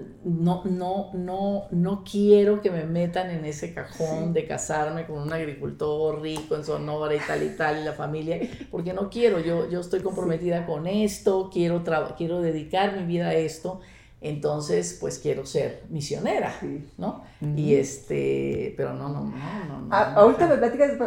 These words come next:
Speaker 2: ah, me, me acordé también que en estas entrevistas que dije, también una mujer formada, esto como, eh, eh, en el pensamiento de izquierda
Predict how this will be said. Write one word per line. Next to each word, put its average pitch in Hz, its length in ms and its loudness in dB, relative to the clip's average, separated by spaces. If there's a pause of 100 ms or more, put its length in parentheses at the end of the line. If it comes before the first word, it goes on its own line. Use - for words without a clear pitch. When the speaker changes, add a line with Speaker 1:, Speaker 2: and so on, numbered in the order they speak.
(100)
Speaker 2:
ah, 214 220 4
me, 208 260 4
me 220 80 6
acordé 226 320 4
también 254 720 0 (560)
que 175 400 -4
en 175 80 0
estas 202 220 -4
entrevistas 190 680 0
que 185 80 -4
dije, 180 100 -2
también 190 240 -2
una 208 140 0
mujer 190 560 0 (280)
formada, 208 840 2 (680)
esto - 300 -6
como, 170 380 0
eh, 185 80 -2
eh, 180 320 -2
en 175 100 2
el 170 100 0
pensamiento 180 560 0
de 190 100 -2
izquierda 208 1120 -2